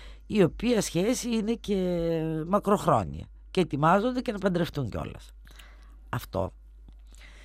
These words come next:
κάποια στιγμή χαλαρώνει η κατάσταση, το προφυλακτικό φεύγει από τη ζωή του ζευγαριού και πρέπει να φύγει. Ενδεχομένως, λέω ενδεχομένως, και προχωράνε να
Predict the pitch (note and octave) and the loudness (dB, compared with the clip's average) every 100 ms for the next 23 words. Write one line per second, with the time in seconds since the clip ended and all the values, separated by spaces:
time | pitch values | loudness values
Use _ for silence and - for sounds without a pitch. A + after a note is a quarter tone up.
0 | - - E3 D3+ C#3 C3 D#3+ G3+ F3 C#3+ | -8 0 0 0 -2 -2 -2 0 0 2
1 | C3 C3 A2+ G2+ - - C#3+ - F3 E3+ | 2 2 0 -4 -8 -6 -6 -6 -8 -8
2 | G3 B2+ B2+ - A2+ - A#2+ C3 - G#2 | -8 -6 -6 -6 -8 -8 -6 -4 -2 -4
3 | F#2 F2 - - F#2+ G2 F#2+ G2+ G2 G#2+ | -6 -8 -10 -8 -6 -6 -6 -6 -4 -4
4 | D#3+ A#3+ A3+ B3 F#3 - F#2 - E2+ E2+ | -6 -6 0 0 0 -2 -8 -6 -8 -8
5 | - D3+ C3 B2 G#2 G#2 E2+ E2 G#2 F#3 | -4 0 0 0 -2 -2 -4 -4 -2 -4
6 | - - - - F#2+ G#2 F#2+ F#2 F2 - | -4 -14 -18 -10 -6 -4 -4 -6 -10 -10
7 | - - - C4 - - - - - - | -8 -8 -8 -10 -14 -20 -20 -20 -20 -18
8 | - - - - - - - - - F4 | -18 -20 -20 -20 -20 -20 -20 -18 -4 -2
9 | E4 D#4+ - A#3 A3 F#3+ G3 B3 C#4 B3+ | 0 0 0 -2 4 6 6 4 0 -2
10 | G#3+ | 0